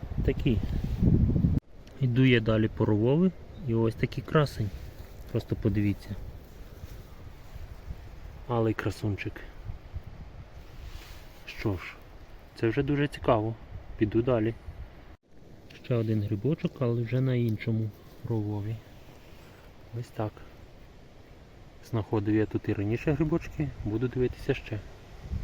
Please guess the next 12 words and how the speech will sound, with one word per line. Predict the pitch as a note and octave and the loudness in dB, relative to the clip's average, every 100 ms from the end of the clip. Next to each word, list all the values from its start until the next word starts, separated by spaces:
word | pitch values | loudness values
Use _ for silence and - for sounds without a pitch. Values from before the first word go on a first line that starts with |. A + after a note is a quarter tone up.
| - - - - - - - | -6 -10 -20 -20 -20 -18 -4
Є | C#3+ B2+ | -2 -2
ще | - A#2 | -2 -4
такий | G#2+ - A2 | -4 0 0
грибочок. | A2 C3 - - - - - - - - - - - - - - - - - - - - - - - - - - - - - - - - - - - - - - - - - | 0 -4 -8 -8 -4 -6 -8 -20 -20 -20 -20 -20 -20 -20 -20 -20 -18 -18 -18 -18 -18 -18 -20 -20 -18 -18 -12 -10 -10 -14 -16 -14 -16 -18 -20 -20 -20 -20 -20 -18 -18 -16 -8
Супер. | G#2 - A#2+ C#3+ - - - - - - - - - - - - - - - - - - - - - - - - - - - - | -8 -2 -4 -4 -16 -20 -20 -20 -20 -20 -20 -20 -20 -20 -18 -18 -18 -20 -20 -20 -20 -20 -20 -20 -20 -20 -20 -20 -8 -2 0 4
Є | C3 B2 | 6 8
ще | - | 6
така | - G#2+ G#2+ | 4 4 4
парочка. | - B2 C3 B2+ - D#3+ - - - - - - - - - - - - - - - | 6 6 6 4 4 6 4 4 4 6 4 4 2 0 -4 -8 -10 -10 -10 -8 -4
Один | A2+ C3+ D#3+ - - - - - - - | -2 2 4 6 4 2 0 2 0 0
і | A#2+ | -2
ось | B2+ | -4